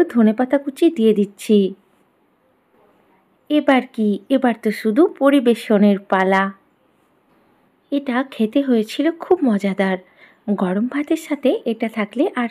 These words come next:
কিছু চাই না। আপনারাও তৈরি করুন ও আমাকে কমেন্ট বক্সে জানান। যে যেখানে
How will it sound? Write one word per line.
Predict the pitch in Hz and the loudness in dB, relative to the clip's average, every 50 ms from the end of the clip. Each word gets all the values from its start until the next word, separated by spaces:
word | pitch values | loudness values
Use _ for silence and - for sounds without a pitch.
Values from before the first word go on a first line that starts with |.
| - | -6
কিছু | - 254 247 - - | -6 -6 -6 -6 -8
চাই | 208 - 214 196 190 180 | -6 -2 -2 -2 0 0
না। | 180 196 185 185 185 - _ _ _ _ _ _ _ _ - | 0 -2 -2 -2 -6 -10 _ _ _ _ _ _ _ _ -10
আপনারাও | 196 202 - - 240 269 302 339 330 | -10 -10 -8 -10 -8 -6 -4 -4 -2
তৈরি | 320 - 202 190 185 196 | -2 -2 -2 -2 -2 -4
করুন | 185 - 196 185 214 277 349 - - - _ _ _ 226 | -4 -4 -2 -2 0 -2 -2 -6 -12 -20 _ _ _ -2
ও | 226 | -2
আমাকে | 226 208 196 190 185 - - 311 | 0 0 -2 -4 -6 -6 -6 -6
কমেন্ট | 320 320 - 233 214 202 190 180 | -6 -2 -2 0 0 0 0 -2
বক্সে | 180 185 - - - 277 | -4 -6 -8 -6 -6 -4
জানান। | 277 - 233 214 208 208 196 190 190 - _ _ _ _ _ _ _ _ _ _ _ _ _ _ _ _ _ _ _ _ _ _ _ _ _ _ - | -2 -2 0 2 2 2 2 0 -4 -8 _ _ _ _ _ _ _ _ _ _ _ _ _ _ _ _ _ _ _ _ _ _ _ _ _ _ -6
যে | - 269 262 | -4 -4 -2
যেখানে | 269 247 233 220 - - 254 262 269 | 0 0 -2 -2 -2 -2 -2 0 2